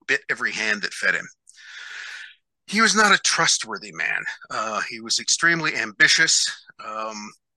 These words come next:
uh, a, a kind of, you know, one of those people who's always involved in some sort of plot and maybe in, ultimately not very good at plotting. And so he managed to offend everyone and thus,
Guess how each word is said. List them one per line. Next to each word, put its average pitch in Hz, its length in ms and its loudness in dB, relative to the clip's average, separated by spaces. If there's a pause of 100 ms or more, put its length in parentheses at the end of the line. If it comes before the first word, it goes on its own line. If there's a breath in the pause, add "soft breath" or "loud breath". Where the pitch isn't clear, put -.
(880 loud breath)
uh, 107 360 -14 (300)
a, 131 40 -4
a - 160 -8 (100)
kind 131 300 2
of, 113 180 -4 (220)
you - 80 -10
know, 104 80 -6
one 120 120 -4
of 135 60 -2
those 127 140 -6
people 131 280 -8
who's 110 160 -6
always 131 280 0
involved 117 360 -6
in 85 80 -8
some 127 220 0
sort 120 240 -2
of - 160 -6
plot 131 380 0
and 110 160 -6
maybe 127 560 -4
in, 107 180 -10
ultimately 120 480 -8
not 120 300 2
very 113 180 -2
good 107 220 -6
at 95 60 -6 (100)
plotting. 110 400 -2 (840 loud breath)
And 131 100 -6
so 160 140 0
he 143 160 -4
managed 175 640 4
to 143 160 -6
offend 143 760 -2 (240)
everyone 98 640 -4 (420)
and 104 160 -6
thus, - 540 2